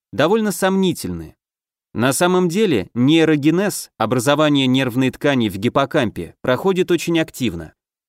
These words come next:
Регенерация в гиппокампе означает, что когда мы перестаём жить в режиме выживания, у нас может появиться второй шанс.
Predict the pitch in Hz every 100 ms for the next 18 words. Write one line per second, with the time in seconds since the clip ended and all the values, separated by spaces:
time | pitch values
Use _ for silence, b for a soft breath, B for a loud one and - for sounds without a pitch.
0 | _ - 123 139 170 190 233 - 180 143
1 | 123 135 151 143 190 147 131 107 131 127
2 | 170 156 123 - 131 147 135 151 151 139
3 | 135 - 143 143 135 120 139 - 123 113
4 | 135 117 104 104 117 160 165 156 - _
5 | _ 120 143 208 - 196 180 165 175 156
6 | 170 160 165 165 151 160 - 98 87 -
7 | -